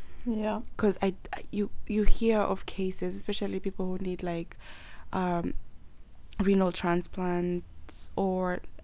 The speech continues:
Speaker 2: livers, hearts, so many other organs. People are on a waiting list waiting for this organs. And it's, it's, it's, yeah, and I guess, of cour-, of course, there's the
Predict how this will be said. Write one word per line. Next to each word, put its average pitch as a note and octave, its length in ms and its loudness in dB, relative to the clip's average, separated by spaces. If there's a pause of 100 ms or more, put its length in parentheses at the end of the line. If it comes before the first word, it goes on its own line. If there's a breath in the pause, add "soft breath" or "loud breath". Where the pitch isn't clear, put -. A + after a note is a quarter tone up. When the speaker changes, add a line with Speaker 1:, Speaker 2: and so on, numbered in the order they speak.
Speaker 2:
livers, G3+ 920 0 (100)
hearts, - 720 -2 (320 loud breath)
so - 340 0
many A#3+ 240 2
other G#3+ 180 0
organs. G3 600 -2
People G3 260 0
are F#3+ 140 0
on F#3 360 -2
a F#3+ 80 -2
waiting F#3+ 420 2
list F3+ 400 -6
waiting F#3 440 0
for F3+ 400 -4
this F#3 280 -4
organs. F#3+ 640 -4 (640 loud breath)
And G3+ 300 0
it's, - 360 -6 (340)
it's, - 280 -6
it's, - 240 -6
yeah, A#3 360 0
and G#3+ 160 0
I A3 40 -2
guess, A3+ 280 -2
of G#3+ 180 -6
cour-, G#3+ 240 0
of - 120 -2
course, A3+ 240 0
there's G#3 180 2
the F#3 300 0